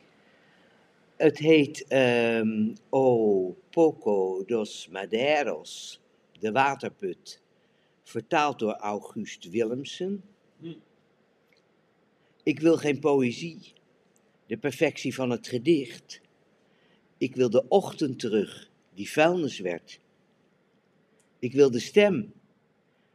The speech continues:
Speaker 1: de jouwe en de mijne, open in de lucht als fruit in huis. Buitenshuis. De stem, die doodgewone dingen zegt,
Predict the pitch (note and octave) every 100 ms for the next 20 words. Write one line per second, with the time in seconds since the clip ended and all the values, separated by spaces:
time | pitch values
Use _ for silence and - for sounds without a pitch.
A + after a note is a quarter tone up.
0 | _ - G#2+ D#3 F3+ C3+ G2 F2 - A#2
1 | A2 C#3+ E3 D3 F2 D#2+ _ _ _ _
2 | _ _ _ - F3 G3+ G3+ B2+ B2 A#2
3 | C#3 D#3 - - - A2 - C3 C#3+ D3+
4 | C#3+ B2+ B2 G#2 F2+ - - - _ _
5 | _ _ _ _ _ _ _ _ _ -
6 | C#3 F3 - G2 - F2 F2 D2 - -
7 | _ _ _ _ _ _ _ _ _ _
8 | _ A2+ A2 - D#3 A2 F2 - _ _
9 | _ _ _ _ _ _ - A2 C3+ E3
10 | F3 - D#3+ D3+ D#3 D3 A2+ G#2+ G2 G2+
11 | F2 - - -